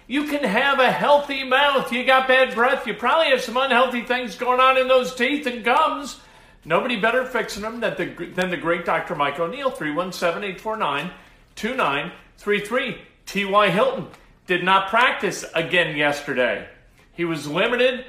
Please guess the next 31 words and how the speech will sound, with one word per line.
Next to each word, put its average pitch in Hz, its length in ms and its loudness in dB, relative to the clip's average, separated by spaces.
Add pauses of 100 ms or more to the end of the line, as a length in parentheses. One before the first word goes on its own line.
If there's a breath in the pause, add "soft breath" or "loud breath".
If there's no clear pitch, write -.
(320 loud breath)
on 185 480 0
Wednesday, 196 560 -2
didn't 208 280 -2
practice 220 440 0
yesterday. 208 520 0
We'll 196 100 -2
see 233 220 -4
what 233 160 -6
he 226 100 -4
is 202 200 -2
today. 147 440 0
He's 170 260 -6
usually 214 460 -2
out 147 240 2
there 151 320 0 (340 loud breath)
on, 160 240 2
on 156 360 -2
Friday. 139 600 0 (280 loud breath)
He 208 300 -6
does 202 380 2
get 214 240 -2
nicked 196 280 -2
up 202 180 2
throughout 196 300 2
the - 60 -10
season. 190 520 -4
He's 180 240 -6
a 180 60 -6
little 220 240 -2
skinny 262 420 -6
thing, 170 460 -2